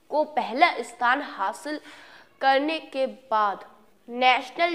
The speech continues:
junior athletics में पहला स्थान हासिल करा। साल सन दो हज़ार उन्नीस में पहला स्थान हासिल करने के बाद उनके सपनों को कामयाबी मिलना शुरू हो गई और उनके सपना सच होना शुरू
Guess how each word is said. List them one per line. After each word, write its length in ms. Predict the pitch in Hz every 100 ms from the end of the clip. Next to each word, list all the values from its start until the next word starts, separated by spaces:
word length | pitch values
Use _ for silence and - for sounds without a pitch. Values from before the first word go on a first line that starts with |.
| 247
junior 540 | 240 247 277 320 - 269
athletics 920 | - 254 240 226 226 - 220 - -
में 420 | 233 226 262 269
पहला 360 | 233 202 247 285 294 208
स्थान 560 | - _ 226 233 294 - - _ _ _ _
हासिल 500 | - 233 233 - 254
करा। 340 | 240 226 208 - - - - _ _ -
साल 240 | 247 311
सन 240 | 311 285 277
दो 60 |
हज़ार 260 | 285 277 277
उन्नीस 380 | 247 262 311 302
में 180 | 294 285
पहला 380 | 262 202 247 294 247
स्थान 460 | - - 247 269
हासिल 540 | 262 - 220 226 294 302 294
करने 360 | 240 233 269 294
के 240 | 294 262
बाद 540 | 208 - 247 240 247 - - - _ _ _ _ _ -
उनके 260 | 294 359
सपनों 540 | 349 - 254 269 294 311
को 200 | 311 269
कामयाबी 640 | 269 254 233 240 226 226 285
मिलना 380 | 233 208 220 247
शुरू 280 | - 240 254 - -
हो 180 | 254 262
गई 160 | 233
और 280 | - - 262 -
उनके 320 | 233 240 294
सपना 420 | - 214 220 226
सच 360 | 240 - 277 -
होना 200 | 190 208 220
शुरू 280 | - 220